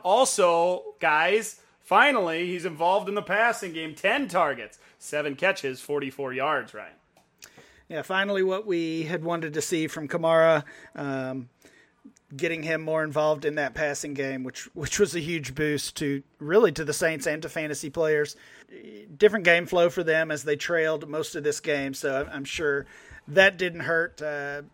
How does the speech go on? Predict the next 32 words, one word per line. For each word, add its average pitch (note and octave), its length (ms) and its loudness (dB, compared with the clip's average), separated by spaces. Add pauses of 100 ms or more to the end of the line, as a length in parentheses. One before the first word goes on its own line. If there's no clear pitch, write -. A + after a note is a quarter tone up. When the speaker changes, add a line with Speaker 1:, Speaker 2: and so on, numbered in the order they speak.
(360)
Speaker 2:
his, D3 420 -10
his D#3 240 -12
receiving D3+ 420 -8
usage. C3 440 -8 (400)
Um, D2 320 -12 (320)
I, - 80 -10 (140)
I C#3+ 80 -8
think F#3 360 -6
we, C4+ 400 -2
you D4 160 -4
know, E3+ 180 0
maybe F3 360 0
we A3 120 0
see A3 600 0 (160)
Drew G#3+ 200 4
Brees G3 400 2
back F3+ 280 2
next F#3 260 -6
week, G3+ 240 0
potentially. G#3 640 -2 (480)
Um, B2+ 420 -12
there C#3+ 120 -2
was D3 140 -2
also, E3 420 4
I F#3 100 -2
mean, D3+ 240 -8
even F3+ 320 -2
during F3+ 320 0
that D#3 220 2
game, E3 340 0
there D3 140 2
were, C#3 320 -2